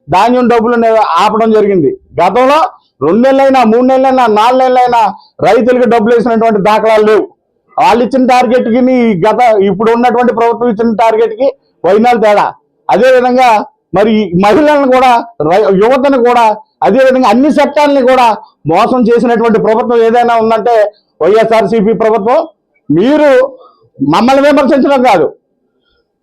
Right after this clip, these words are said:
మీరు భవిష్యత్తులో ప్రజల్లోకి వచ్చి మీరు ఓటు అడిగే అర్హత కూడా లేదని చెప్పేసి నేను ఈ సందర్భంగా తెలియజేస్తా ఉన్నాను.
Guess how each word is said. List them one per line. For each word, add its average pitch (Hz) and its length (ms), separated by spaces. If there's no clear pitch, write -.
మీరు 233 340
భవిష్యత్తులో 262 760
ప్రజల్లోకి 262 680
వచ్చి 320 380
మీరు 220 180
ఓటు 233 460
అడిగే 294 280
అర్హత 277 440
కూడా 277 280
లేదని 262 320
చెప్పేసి 247 280
నేను 240 220
ఈ 214 60
సందర్భంగా 233 600
తెలియజేస్తా 240 500
ఉన్నాను. 254 320